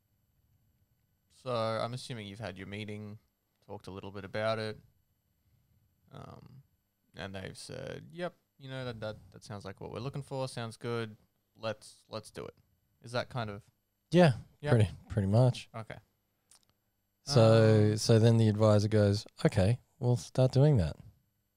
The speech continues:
Speaker 1: Yeah.
Speaker 2: Except they've just happened to <laughs> have missed a whole piece of the sequence, which is, well, potentially first, you haven't agreed to how much it's gonna be.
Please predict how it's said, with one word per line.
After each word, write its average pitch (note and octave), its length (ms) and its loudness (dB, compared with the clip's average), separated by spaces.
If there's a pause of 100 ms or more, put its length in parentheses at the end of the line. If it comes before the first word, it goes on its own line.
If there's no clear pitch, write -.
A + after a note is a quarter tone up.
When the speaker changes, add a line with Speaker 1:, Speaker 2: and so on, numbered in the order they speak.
(520)
Speaker 1:
Yeah. G#3+ 140 -10 (760)
Speaker 2:
Except G2+ 380 -2
they've G2 180 2
just G2 220 -4
happened F2+ 300 -2
to - 80 -12
<laughs> - 200 2
have A2+ 180 4
missed G#2 320 -2
a F2 80 -2
whole F2+ 340 -2 (120)
piece - 260 -6
of D#2 100 -12
the E2+ 60 -12
sequence, F2+ 720 -6 (840)
which - 360 -4
is, E2+ 640 -2
well, D#2+ 420 -4 (320)
potentially F2+ 500 -2
first, F2+ 480 -6
you F2 80 -4
haven't E2 200 -4
agreed D#2 380 -8 (100)
to D#2 460 -10 (140)
how D#2+ 80 -8
much D#2+ 240 -6
it's F3 100 -12
gonna - 200 -4
be. B2 280 0